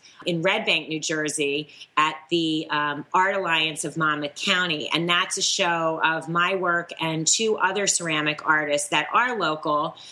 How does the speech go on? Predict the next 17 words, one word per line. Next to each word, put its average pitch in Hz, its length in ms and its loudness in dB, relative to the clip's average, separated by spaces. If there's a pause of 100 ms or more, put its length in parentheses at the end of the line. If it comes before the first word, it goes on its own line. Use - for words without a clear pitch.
And 165 240 0
we've 170 240 -2
called 170 300 2
it 160 100 -10
Collaborations 160 840 0
in 156 120 -2
Fire. 160 580 0
Our 156 260 0
opening 180 500 0
is 151 140 -2
on 151 180 0
Saturday 156 580 0
night 156 400 -2
from 151 200 -6
five 156 520 0
to 185 120 -6
nine. 160 600 0